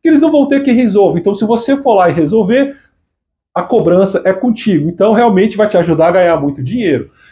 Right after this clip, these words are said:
E te digo também que já toquei em orquestra em São Paulo, tendo que ler de primeira vista, já toquei em orquestra em Brasília, tendo que ler de primeira vista. Pô, foi até a primeira vez que eu toquei numa igreja, que o baterista do culto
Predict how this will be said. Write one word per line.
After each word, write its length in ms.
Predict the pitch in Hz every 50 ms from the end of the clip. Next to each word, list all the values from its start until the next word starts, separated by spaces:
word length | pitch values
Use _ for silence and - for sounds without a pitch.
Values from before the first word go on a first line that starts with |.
| _ _ -
E 640 | 202 208 208 202 202 202 196 196 190 180 175 170 170
te 140 | - 185 165
digo 260 | 165 233 247 277 254
também 320 | - 233 208 220 226 220
que 100 | 220 220
já 140 | 147 196 190
toquei 300 | 190 208 190 196 - 226
em 80 | 226 220
orquestra 600 | 185 - - - 170 175 190 190 185 - 143 135
em 60 | 139
São 220 | 139 - 131 127
Paulo, 500 | 127 - 143 156 160 160 160 156 151 151 - - - - - _ _ _ -
tendo 220 | 170 165 160 165
que 120 | - -
ler 140 | 160 151 139
de 80 | - 135
primeira 340 | - 139 139 143 156 170 165
vista, 280 | 139 165 170 165 160
já 120 | 156 165 156
toquei 280 | - 156 - - 175
em 40 | 160
orquestra 600 | 147 135 - - - 170 180 180 175 - - 151
em 40 | 151
Brasília, 460 | 139 143 143 135 123 147 139 139 139
tendo 180 | 143 139 143 139
que 100 | - 139
ler 140 | 131 131
de 80 | 127 -
primeira 340 | - 127 127 135 151 160 156
vista. 260 | 151 160 160 156 -
Pô, 140 | - 208 185
foi 140 | - 180 165
até 100 | - 202
a 40 |
primeira 280 | 202 - 214 220 220 214
vez 140 | 202 214 -
que 60 | -
eu 60 | 202
toquei 220 | - - - 208 208
numa 140 | 214 220
igreja, 480 | 220 139 156 185 214 196 143 117 98 - _ _ _ _ _ _ _ _ _ _
que 120 | _ - 185
o 40 | 170
baterista 460 | 165 175 175 175 175 180 175 - 170
do 140 | 170 170 -
culto 640 | - 190 202 202 196 - 160 147 120 101 - -